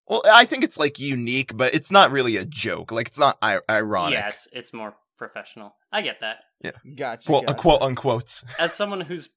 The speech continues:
Speaker 2: profile picture is a blue Chad Hitch, uh, Kronk on pretty much everything except for this podcast. Um, yeah, I get it. For this, I could have, uh,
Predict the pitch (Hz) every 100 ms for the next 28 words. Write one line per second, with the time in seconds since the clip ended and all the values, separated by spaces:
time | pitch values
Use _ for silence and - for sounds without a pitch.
0 | _ - 156 165 143 135 139 - 135 117
1 | 117 104 117 131 131 - 127 123 110 -
2 | 113 110 _ - - _ _ - 117 110
3 | 104 - - 117 104 127 - _ _ _
4 | _ - 123 120 113 110 104 104 104 _
5 | _ _ _ - 165 170 170 - 139 135
6 | 127 117 110 107 - 113 - 110 - 113
7 | 104 - - 98 104 - - _ _ _
8 | _ _ - 127 120 110 104 104 _ _
9 | _ - 190 - 165 202 262 123 - _
10 | _ _ _ _ _ _ - 185 185 202
11 | 214 - - 156 - 180 220 190 131 139
12 | 127 123